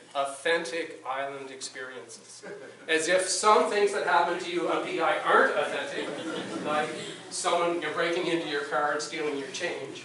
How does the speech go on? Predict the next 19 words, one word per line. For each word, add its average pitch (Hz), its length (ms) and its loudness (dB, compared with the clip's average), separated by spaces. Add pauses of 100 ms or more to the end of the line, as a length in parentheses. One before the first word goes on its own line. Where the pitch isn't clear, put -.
But - 840 4
other 175 360 12
experiences, 170 680 2
like 160 200 4
going 180 320 4
clamming, - 500 4 (1600)
are 151 120 -4
somehow 170 400 -4
authentic - 460 -6
island - 280 -6
experiences. - 800 -14 (680)
But 156 160 -4 (340)
all, - 400 2
all 226 220 8
joking 202 320 2
aside, 196 440 2
experiential 175 760 -2
tourism 185 540 -4
is 139 140 -8